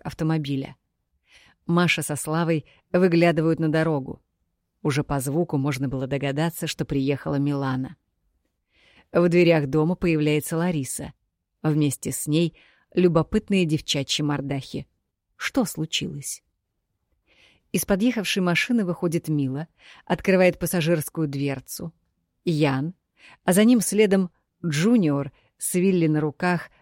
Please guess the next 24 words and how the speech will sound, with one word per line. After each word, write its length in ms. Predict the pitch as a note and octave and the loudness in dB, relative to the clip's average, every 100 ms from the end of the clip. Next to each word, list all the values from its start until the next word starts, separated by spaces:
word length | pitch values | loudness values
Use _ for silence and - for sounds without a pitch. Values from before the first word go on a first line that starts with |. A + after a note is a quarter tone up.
| _ F#3 | _ 0
робко 440 | F3 A3 - F#3+ | 4 2 0 0
выбираются 520 | F3 D#3+ D3+ D3 E3 | 2 2 0 -2 -2
наружу. 500 | D3+ D3 C3+ C3 D3+ _ _ _ _ _ _ _ - | -2 -2 -4 -8 -12 _ _ _ _ _ _ _ -2
Вилли 600 | D#3+ D#3 G#3 F3 D3 C3+ _ _ - | 0 4 2 2 -2 -6 _ _ -8
сучит 500 | - A3+ - B3 - | 0 0 2 0 2
лапами, 540 | E3+ G3+ A#3 G3+ F#3+ | 2 2 2 -2 -4
крутит 440 | - G3 A#3 E3+ - | 0 2 2 0 -4
крупной 340 | E3 - D#3+ | -4 -2 0
башкой, 640 | D3 D3 - - G#3 F#3+ _ _ _ - | 0 -4 -6 -2 -2 -2 _ _ _ -8
к 80 | F#3 | 0
нему 280 | F3 E3+ - _ | 4 2 0 _
пулей 320 | G#3 A#3+ G#3+ | 2 4 4
мчит 460 | F#3 E3+ - D#3 - | 0 -2 -2 -2 -4
Лила 500 | C#3+ E3 A3 F#3+ F3+ _ _ _ | -4 -2 0 -2 -4 _ _ _
и 160 | C4 C4+ | 2 2
сразу 420 | - F3+ G#3+ F#3 | 2 0 0 2
начинает 560 | F3+ - D#3+ E3 D#3 D3 | 0 0 0 2 0 -2
наскакивать 800 | D3 - - C#3 - C3 C3 D3+ | -4 -4 -8 -8 -6 -6 -4 -4
на 100 | C#3 | -2
мальчика. 600 | C#3 C3 - - C#3 - _ _ _ _ _ _ _ _ _ _ _ - | -4 -4 -6 -6 -8 -10 _ _ _ _ _ _ _ _ _ _ _ -2
"Да 280 | G#3+ A#3 A3 | 4 4 4
отпусти 840 | - A#3+ A#3 - - F#3+ G#3 F#3+ | 0 2 2 2 -4 0 2 2
ты 140 | E3+ | 0
его! 500 | D#3 D3+ C3+ C#3 C3 | 0 0 -2 -6 -6